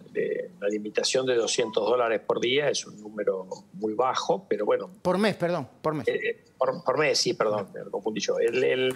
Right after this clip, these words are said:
Speaker 1: o sea, el, hay una situación de escasez de reservas, el gobierno espera que eso vaya mejorando de la mano de, eh, el acuerdo con la deuda, que fue muy exitoso, y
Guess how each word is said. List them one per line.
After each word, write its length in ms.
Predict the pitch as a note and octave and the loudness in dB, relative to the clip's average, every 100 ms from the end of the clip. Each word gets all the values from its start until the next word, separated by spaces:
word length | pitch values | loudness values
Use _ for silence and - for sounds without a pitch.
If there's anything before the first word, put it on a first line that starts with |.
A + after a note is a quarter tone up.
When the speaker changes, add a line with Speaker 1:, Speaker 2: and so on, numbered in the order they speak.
| - - - - - - - - - | -6 -20 -18 -16 -18 -20 -20 -12 -4
Speaker 1:
o 120 | E3+ | 2
sea, 240 | - D3+ | 2 2
el, 320 | - A#3+ - - | 0 -2 -2 -2
hay 260 | G#3 C4+ C4+ | 0 2 2
una 240 | F3+ D3+ | 2 2
situación 500 | - D#3 D3 - E3+ | 0 2 0 2 2
de 60 | E3 | 0
escasez 420 | - C3+ D#3 C#3 | 0 2 2 2
de 80 | D#3 | 2
reservas, 640 | E3+ - A3 A3 G3 - | 2 2 2 2 2 2
el 80 | B2 | 2
gobierno 540 | A#2+ C3 C3+ C3+ C3 | 2 2 0 0 -4
espera 500 | - - C3 B2+ A#2+ | -4 -2 0 2 0
que 200 | - A#2 | 0 0
eso 340 | A#2 - A#2+ - | 0 0 0 2
vaya 560 | A2+ - A#2 A2 G#2+ | 0 0 0 0 0
mejorando 640 | - - - B2 C3+ C3+ - | -4 -6 -2 0 0 2 0
de 120 | A2+ | 0
la 120 | A2 | -2
mano 460 | A2 A#2+ A#2+ A#2 A2 | -2 -4 -2 -4 -4
de, 320 | - G#2 - - _ _ _ _ _ _ _ | -6 -10 -12 -20 _ _ _ _ _ _ _
eh, 400 | - - - A3 - _ - - | -4 -4 -4 -8 -12 _ -18 -10
el 140 | - | -6
acuerdo 460 | G#2+ - A#2 A2 G#2+ | -4 -2 -2 -2 -2
con 420 | A2+ D#3 D#3 - - - | -4 -6 -10 -14 -20 -6
la 100 | B2+ | 0
deuda, 500 | C#3 D3+ D3+ D3 C#3 | 2 2 2 2 0
que 80 | - | -4
fue 160 | - - | -16 -14
muy 160 | - | -8
exitoso, 1000 | - - E3 G#3 G#3 F#3 - F#3 E3+ D#3 | -4 -4 0 2 2 2 2 2 4 2
y 280 | B2 G#2+ - | 0 -4 -14